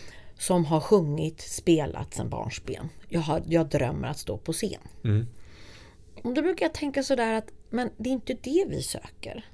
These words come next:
Speaker 1: när vi
Speaker 2: Nej.
Speaker 1: annonserar ut tjänster, till exempel. Vi söker ju inte nästa artist.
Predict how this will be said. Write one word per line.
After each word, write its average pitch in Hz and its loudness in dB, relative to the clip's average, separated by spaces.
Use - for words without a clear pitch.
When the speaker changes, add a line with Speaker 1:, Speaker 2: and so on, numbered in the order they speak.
Speaker 1:
när 202 2
vi - 6
Speaker 2:
Nej. 190 2
Speaker 1:
annonserar 170 -2
ut - -6
tjänster, - -8
till - -8
exempel. - -12
Vi 214 -2
söker 262 2
ju 349 2
inte 240 -2
nästa 170 -4
artist. - -6